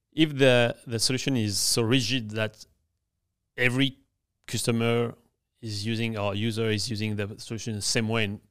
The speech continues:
the outcome, the output is the same, that means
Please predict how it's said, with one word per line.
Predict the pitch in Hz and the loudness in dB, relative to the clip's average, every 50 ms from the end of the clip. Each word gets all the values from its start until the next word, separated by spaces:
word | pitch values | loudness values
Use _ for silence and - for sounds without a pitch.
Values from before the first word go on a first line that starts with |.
| _ _ _ | _ _ _
the | 120 107 107 | -12 -6 -2
outcome, | 104 110 113 - - - - 123 117 113 110 110 107 107 _ _ _ | -2 -2 -2 -4 -10 0 0 2 2 2 -2 -4 -8 -10 _ _ _
the | - 101 | -6 -6
output | 107 107 - _ - 117 - - | -6 -6 -8 _ -16 -14 -12 -10
is | 104 98 - | -10 -10 -4
the | 98 | 0
same, | - - - - 135 160 185 180 82 - _ _ _ _ _ _ _ _ _ | 2 2 2 2 2 0 -2 -6 -10 -12 _ _ _ _ _ _ _ _ _
that | 127 117 - | -6 -4 0
means | 131 135 131 127 123 | 2 2 2 2 0